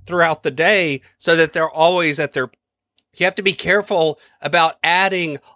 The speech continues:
all sorts of additional demands to their time, especially things that are unnecessary. It's about monitoring how you use the high performer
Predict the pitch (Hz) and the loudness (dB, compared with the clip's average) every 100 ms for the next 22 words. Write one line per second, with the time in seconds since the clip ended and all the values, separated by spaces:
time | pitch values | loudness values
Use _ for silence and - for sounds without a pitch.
0 | - 175 196 - 196 185 180 156 139 - | 0 2 2 2 2 2 0 0 -2 0
1 | 208 - 208 202 151 147 143 143 135 - | 2 2 -2 0 0 0 2 2 0 -6
2 | 135 123 139 131 117 101 _ _ - - | -4 -4 -2 -2 -2 -4 _ _ -20 -2
3 | 165 - - 220 220 - 196 180 185 180 | 0 0 0 0 0 -2 -2 0 0 0
4 | 165 180 156 156 165 170 156 165 196 170 | -2 -2 -2 0 0 0 0 0 0 -4
5 | 160 135 113 87 _ _ _ _ _ _ | -2 -2 -2 -6 _ _ _ _ _ _
6 | _ _ _ _ - 202 202 196 196 226 | _ _ _ _ -2 -2 0 0 2 2
7 | 240 208 - 160 165 170 214 254 226 196 | 2 0 -6 -8 0 2 2 2 0 -2
8 | 175 160 147 - _ - 208 220 220 180 | -2 -2 -4 -8 _ -8 0 2 0 -2
9 | 185 156 127 139 233 285 254 175 135 117 | -6 -8 -8 -2 0 2 0 -2 -4 -8
10 | - 147 165 170 151 160 143 202 220 156 | -8 -4 0 0 -2 -4 0 4 4 2
11 | 117 | -2